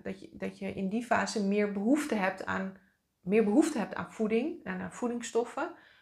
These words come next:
Eh, dat is ook de reden waarom bijvoorbeeld veel vrouwen tijdens deze fase last hebben van eetbuien. Of dat ze min-, ja, dat ze meer willen eten, maar dat eigenlijk niet doen.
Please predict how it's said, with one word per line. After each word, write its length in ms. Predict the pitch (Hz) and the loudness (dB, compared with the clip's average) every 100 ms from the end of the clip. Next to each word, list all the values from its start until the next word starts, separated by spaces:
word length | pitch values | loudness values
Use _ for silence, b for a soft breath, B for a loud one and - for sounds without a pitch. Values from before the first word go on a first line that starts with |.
| B | B
Eh, 120 | 190 190 190 | -12 -10 -4
dat 180 | 214 220 | -4 -2
is 240 | 226 - | -4 -2
ook 240 | 196 190 - | -2 -2 -8
de 140 | 185 | -4
reden 320 | 180 175 175 | -2 0 -2
waarom 260 | 180 180 180 | -4 -4 -6
bijvoorbeeld 360 | 180 - 170 - | -8 -10 -12 -12
veel 160 | 175 | -12
vrouwen 560 | - - 151 180 233 247 | -10 -6 -4 -4 -4 -4
tijdens 300 | - - - | -6 -6 -8
deze 320 | - 165 185 | -8 -8 -10
fase 500 | - 82 87 - 208 B B B | -8 -8 -6 -8 -10 B B B
last 260 | 160 160 | -4 -4
hebben 220 | 170 190 | -8 -6
van 180 | - 254 | -4 -6
eetbuien. 720 | - 262 302 302 208 170 160 - | 4 6 6 6 4 4 0 -4
Of 140 | 165 | -6
dat 220 | 185 185 | -6 -4
ze 140 | - 185 B B B | -6 -8 B B B
min-, 420 | 185 196 202 202 | -2 2 2 0
ja, 240 | 202 165 - | 0 0 0
dat 160 | 202 | -4
ze 200 | - 185 | -4 -8
meer 540 | - 196 214 254 - - _ | -2 2 4 4 4 -2 _
willen 460 | 185 180 220 277 269 | -6 4 6 8 6
eten, 380 | 240 277 285 247 | 6 4 2 0
maar 120 | 214 | 0
dat 120 | 220 | -2
eigenlijk 520 | - 254 311 277 - | 0 0 2 0 0
niet 200 | 190 180 | 0 2
doen. 300 | 208 302 330 | 4 4 4